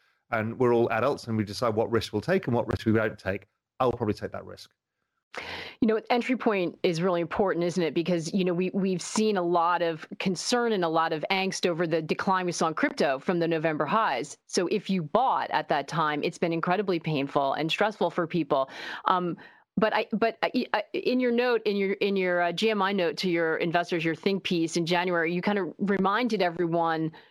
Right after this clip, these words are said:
Speaker 2: what the gains were in, in Bitcoin and eth, uh, last year. I think it's worth reiterating that, right? It depends when you get in.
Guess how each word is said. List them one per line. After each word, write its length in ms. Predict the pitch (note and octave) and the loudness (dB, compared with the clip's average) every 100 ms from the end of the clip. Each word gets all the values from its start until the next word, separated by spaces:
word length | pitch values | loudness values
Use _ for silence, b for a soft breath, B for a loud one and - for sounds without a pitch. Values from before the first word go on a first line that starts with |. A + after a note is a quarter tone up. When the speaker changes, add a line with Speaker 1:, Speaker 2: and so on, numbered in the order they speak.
| B B _ - | B B _ 0
Speaker 2:
what 200 | G#3+ A3 | 0 2
the 40 | |
gains 460 | F3 G#3 C4+ B3 E3+ | 0 0 2 0 0
were 400 | E3 D3 C3 - | 0 2 0 0
in, 240 | F#3+ F3 E3+ | -2 0 0
in 220 | F#3 E3+ | 0 0
Bitcoin 440 | F3 - F#3 E3+ | 0 0 -2 0
and 80 | D#3+ - | 0 0
eth, 300 | E3+ - - - - - - | -2 -2 -18 -18 -18 -14 -2
uh, 300 | E3 E3 D#3 | 0 2 0
last 400 | E3 D#3+ E3 - | 2 0 0 -2
year. 240 | F#3 D#3+ D3 | 0 2 0
I 80 | F3 | 0
think 160 | A#3+ | -4
it's 100 | G#3+ | -2
worth 420 | F#3+ A3 G#3+ - | 0 0 0 -2
reiterating 640 | F#3 G3+ E4+ G#3+ A2 A#2+ C3+ | 0 2 2 0 -2 -2 0
that, 220 | B2 A#2 | 0 0
right? 240 | D#3+ A#3+ | 0 0
It 100 | G3+ | -2
depends 340 | G3 A3+ D#4 G#3+ | -2 0 0 0
when 280 | A3 C4 | 0 0
you 140 | A#3 A3+ | 0 0
get 280 | G#3+ G3 F#3+ | 0 0 0
in. 480 | A3 C3+ F2 - | 0 -2 -4 -10